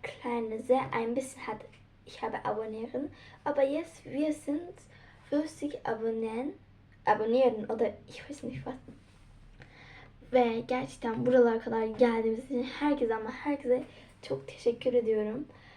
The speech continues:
Buradan bütün abonelerim, bütün arkadaşlarıma buradan el sallayıp kocaman sevgilerimi iletiyorum. Eğer dediğim gibi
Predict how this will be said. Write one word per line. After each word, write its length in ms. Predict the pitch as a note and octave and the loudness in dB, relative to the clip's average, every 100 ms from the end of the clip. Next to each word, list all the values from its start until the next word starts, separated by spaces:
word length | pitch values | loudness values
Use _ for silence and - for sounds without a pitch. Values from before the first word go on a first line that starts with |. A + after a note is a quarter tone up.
| - - - | -20 -14 -4
Buradan 580 | F4+ D4+ - B4 - - - - - - - - - | -4 0 0 0 -2 -6 -14 -20 -20 -20 -20 -18 -4
bütün 540 | B3+ - B3 A#3 A#3+ - | -4 -2 -2 0 -2 -2
abonelerim, 640 | A#3 A#3 A3 G#3+ G#3 G#3+ | 0 2 2 -2 -4 -6
bütün 280 | G#3+ - - | -10 -8 -6
arkadaşlarıma 1400 | - B3 B3 - A3+ A3+ - - A3+ G#3+ G#3+ G#3 A3 D4 - - - | -2 -2 -2 -2 -2 -4 -6 -2 -2 -2 -6 -6 -8 -10 -14 -20 -8
buradan 480 | - C#4 A#3 A3 A#3 - | -2 -2 -2 -4 -6 -4
el 200 | - C4+ | 0 0
sallayıp 720 | C4+ - A#3+ A3+ G#3+ G#3+ A3+ B3+ | 0 -6 -4 -2 -2 -2 -4 -4
kocaman 680 | - C4 A#3 A3 A3+ C#4 D4+ - - - - - | -4 0 0 0 -2 -4 -8 -14 -18 -20 -20 -4
sevgilerimi 600 | B3+ A#3 A3+ A3 G#3+ A3 - | 0 0 0 -2 -2 -6 -4
iletiyorum. 800 | B3 A3+ A3 - A#3 A3 A3+ D4+ - - - - - - - - - - | 0 2 0 -4 -4 -4 -8 -10 -14 -16 -16 -18 -20 -20 -20 -20 -12 4
Eğer 440 | D4 D4 C#4 B3+ | 6 6 4 2
dediğim 360 | C#4+ B3+ B3+ A#3 | 0 2 2 0
gibi 320 | A3+ A#3 | 0 2